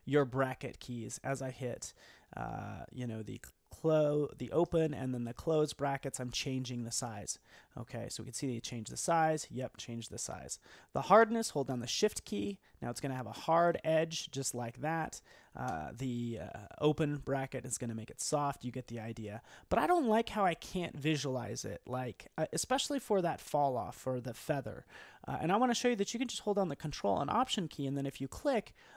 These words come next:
oh, that's the size, okay? Maybe I wanna make it larger, and I'm just dragging this to the left and right, okay? Uh, I wanna make the edge softer, I can do that, or harder, but I get this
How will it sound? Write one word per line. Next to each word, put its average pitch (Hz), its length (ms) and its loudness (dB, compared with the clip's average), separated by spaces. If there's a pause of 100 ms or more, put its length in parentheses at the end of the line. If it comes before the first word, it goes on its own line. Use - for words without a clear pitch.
(160)
oh, 254 340 6
that's 208 460 -2
the - 140 0
size, 131 680 2
okay? 139 480 -4 (320)
Maybe 226 220 2
I 233 80 4
wanna 202 400 2
make 196 260 4
it 160 80 -2
larger, 131 360 -2
and 135 100 -4
I'm 170 100 -4
just 190 180 -6
dragging 165 500 0
this 139 240 -2
to 147 100 -6
the 135 60 -4
left 131 300 -4
and 123 140 -8
right, 117 260 -8 (320)
okay? 151 360 0
Uh, 123 300 -2
I 143 100 4
wanna 156 200 4
make 147 240 0
the 135 220 -4
edge 170 520 2
softer, 196 800 0
I 143 100 0
can 139 200 -6
do 139 160 -4
that, 127 160 -6
or 120 120 -6
harder, 160 580 0
but 127 120 -8
I 123 60 -4
get 151 140 -8
this - 220 0